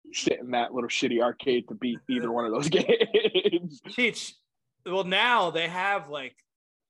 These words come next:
Speaker 2: you guys have definitely seen this, where you can get the arcade game, like, it's like a cardboard cutout,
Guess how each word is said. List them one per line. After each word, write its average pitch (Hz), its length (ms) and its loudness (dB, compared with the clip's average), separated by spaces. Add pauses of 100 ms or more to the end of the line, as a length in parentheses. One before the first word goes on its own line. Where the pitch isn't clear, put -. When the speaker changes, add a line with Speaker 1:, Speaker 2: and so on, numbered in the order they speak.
(300)
Speaker 2:
you 156 120 -14
guys 151 220 -2
have 110 120 -20
definitely 127 300 -10
seen 123 240 -18
this, 104 200 -18
where 117 100 -18
you 120 120 -14
can 123 120 -18
get 123 240 -14
the 117 80 -18
arcade 123 480 -14
game, 135 240 -10
like, 110 220 -14
it's - 320 -20
like 107 180 -18
a - 160 -20
cardboard 110 380 -16
cutout, 117 380 -12